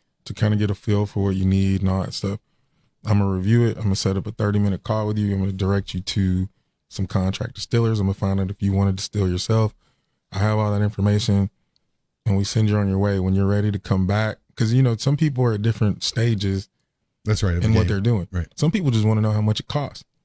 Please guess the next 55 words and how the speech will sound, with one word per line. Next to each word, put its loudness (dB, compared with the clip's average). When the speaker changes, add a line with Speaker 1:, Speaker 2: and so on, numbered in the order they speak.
Speaker 1:
You 2
know 6
what 2
I 2
mean? 2
That's, -2
that's, -2
and 2
they 2
wanna 2
get -2
shot -2
straight. -4
So -6
we'll -2
give 0
you -4
that. -10
Once 2
you 2
have -2
everything 0
together, 0
you -4
come 0
back, 0
and 0
then 2
we're 2
gonna, 2
first -2
thing 0
we 2
do 0
is -2
help -2
you -4
get -2
your -12
product -4
online, -2
just -4
like 0
we 2
did. -2
Then 4
we're 4
gonna 2
go 0
talk -6
to -10
some -6
distributors -2
for -4
you. -6